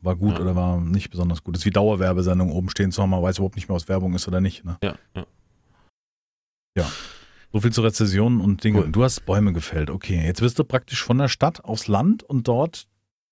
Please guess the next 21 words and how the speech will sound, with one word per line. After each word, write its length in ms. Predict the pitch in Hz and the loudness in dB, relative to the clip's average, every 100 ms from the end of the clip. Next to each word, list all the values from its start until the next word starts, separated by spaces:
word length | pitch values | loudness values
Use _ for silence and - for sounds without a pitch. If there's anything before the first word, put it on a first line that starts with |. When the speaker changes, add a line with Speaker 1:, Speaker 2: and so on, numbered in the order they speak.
| _ _ | _ _
Speaker 1:
machst 300 | 127 135 - | 0 0 -2
du 40 | |
auch 120 | 110 | -2
Landsachen. 720 | 123 120 113 90 - 78 69 - | 2 2 2 -2 -2 -6 -8 -16
Also 180 | - 90 | -8 -6
Bäume 380 | 78 87 95 101 | 0 2 2 2
Speaker 2:
Da 100 | 110 | 4
macht 140 | 110 | 4
Speaker 1:
fällen. 100 | 90 | 4
Speaker 2:
man, 80 | 92 | 4
da 60 | 120 | 4
kommt 200 | - 139 | 2 0
man 100 | 135 | 0
automatisch 680 | 80 151 214 131 151 180 175 | 0 0 0 -2 -6 -8 -8
auch 180 | 131 - | -8 -6
ins, 480 | 120 127 113 - | -6 -4 -6 -8
äh, 480 | 82 76 101 95 69 | -8 -4 -4 -4 -6
Land, 380 | 64 87 120 101 | -6 -6 -6 -6
in 60 | 98 | -6
die 80 | 92 | -4
Landbevölkerung, 1000 | 101 143 147 - 95 92 85 85 123 | -4 -4 -10 -4 -4 -4 -6 -6 -8